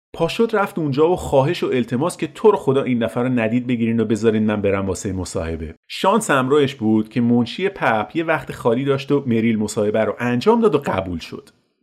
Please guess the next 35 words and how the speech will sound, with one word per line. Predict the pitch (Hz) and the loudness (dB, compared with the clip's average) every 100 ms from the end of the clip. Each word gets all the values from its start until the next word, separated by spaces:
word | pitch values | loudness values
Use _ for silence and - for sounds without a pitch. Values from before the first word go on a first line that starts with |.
| _ _ _ _ _ | _ _ _ _ _
اون | - 185 180 | -2 -2 0
سال، | - 240 180 127 123 - - | 2 6 6 6 4 -2 -4
یعنی | 147 175 185 | -2 -2 -4
سال | - 190 | 0 0
هزار | 160 147 127 151 | 2 0 2 0
و | |
نهصد | 170 135 120 143 | 0 -4 -4 -4
و | 185 | -6
هفتاد | - 127 107 - 107 | -6 -4 -4 -2 -2
و | 107 | -2
شش، | - 147 113 101 - _ _ - | -6 -2 -2 -2 -8 _ _ -8
توی | 233 | -6
چندین | 240 - 147 139 185 170 | -6 -4 -4 -4 -6 -4
نمایش | 120 117 131 | -2 -2 -2
روی | 135 151 | -2 -4
صحنه | 147 - 117 113 135 | -4 -4 -4 -2 0
رفت | 107 95 92 - - | 0 -2 -8 -10 -4
که | 196 | 0
ما | 240 | 0
فقط | 247 165 185 190 | 0 0 0 2
با | 123 | 0
دو | 104 117 | 4 4
تاش | 113 98 - | 4 -4 -8
کار | - 98 | -6 -6
داریم. | 95 - - _ _ _ _ _ - | -6 -12 -14 _ _ _ _ _ 4
اولیش | 156 160 175 190 202 139 - | 4 4 0 0 0 -2 0
بازی | 147 147 151 | 4 4 4
در | 202 160 | 2 2
نمایش | 131 127 127 143 - | 2 0 0 -2 -2
باغ | 180 139 143 147 160 | -4 0 2 2 2
آلبالو | 143 113 101 107 107 110 101 - | 2 2 4 4 4 2 0 -2
اثر | - - 160 - | -4 -2 -2 -2
آنتوان | 135 120 110 117 107 | 0 0 0 -4 -4
چخوف | - 107 - 139 139 | -4 -4 4 4 4
بود | 107 101 98 | -2 -2 -4